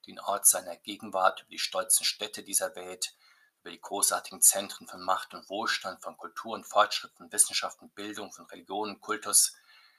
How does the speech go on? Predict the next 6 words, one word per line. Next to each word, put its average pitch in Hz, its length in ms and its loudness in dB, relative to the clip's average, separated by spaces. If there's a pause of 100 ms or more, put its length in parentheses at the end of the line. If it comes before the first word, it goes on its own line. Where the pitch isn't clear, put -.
(160)
weil 92 100 -2
der 92 180 2
Herr 95 140 12
manchen 95 380 0
Untergang 101 500 -4
voraussieht. - 800 0